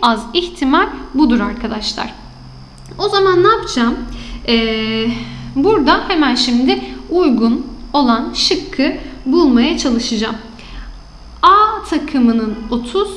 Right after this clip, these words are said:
B takımının yirmi dokuz olduğunu bulacağım. A mavi, B kırmızı. A'nın B'den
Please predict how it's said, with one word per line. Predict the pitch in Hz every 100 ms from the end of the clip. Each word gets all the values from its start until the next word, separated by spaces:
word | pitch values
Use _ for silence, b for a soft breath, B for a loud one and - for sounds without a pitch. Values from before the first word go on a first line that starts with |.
| -
B | 294 359 370
takımının | 302 - 247 226 240 381 392 -
yirmi | 262 262 254
dokuz | 254 254 269 - -
olduğunu | 220 214 208 208 208
bulacağım. | 202 202 202 202 B B B -
A | 381 381
mavi, | 294 254 226 214 220 370 403 B B B -
B | 233 254 294 311 339 - - -
kırmızı. | 285 240 233 202 214 233 - -
A'nın | 320 339 330 269 240
B'den | 262 269 254 285 339